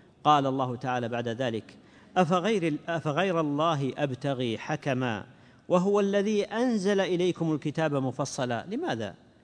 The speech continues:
تذهبون إلى، إلى غيره؟ وهو الذي أنزل عليكم الكتاب مفصلا، والذين آتيناهم الكتاب يعلمون أنه منزل من ربك بالحق، فلا تكونن من الممترين، وتمت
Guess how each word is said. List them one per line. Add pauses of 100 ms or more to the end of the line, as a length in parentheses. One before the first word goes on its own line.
(120)
تذهبون
إلى، (340)
إلى
غيره؟ (340)
وهو
الذي
أنزل
عليكم
الكتاب (460)
مفصلا، (360)
والذين
آتيناهم
الكتاب (280)
يعلمون
أنه
منزل
من
ربك
بالحق، (380)
فلا
تكونن (400)
من
الممترين، (360)
وتمت